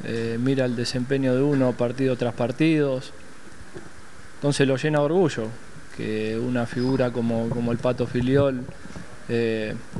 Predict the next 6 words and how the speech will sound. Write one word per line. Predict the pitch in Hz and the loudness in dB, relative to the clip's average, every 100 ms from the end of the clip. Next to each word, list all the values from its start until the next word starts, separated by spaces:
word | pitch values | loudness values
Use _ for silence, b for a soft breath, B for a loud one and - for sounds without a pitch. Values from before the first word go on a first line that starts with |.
| - | -6
hable | - 127 127 | 0 2 2
bien | 127 131 | 2 2
de | 127 139 | 4 4
uno, | 160 156 139 135 127 131 - - - - | 4 4 2 2 -2 -6 -10 -10 -12 -10
eh, | 110 107 104 101 98 80 139 - - - - - - - - - | -6 -4 -2 -4 -6 -8 -10 -12 -12 -12 -12 -12 -12 -12 -12 -2
bueno, | 147 131 120 | 0 2 0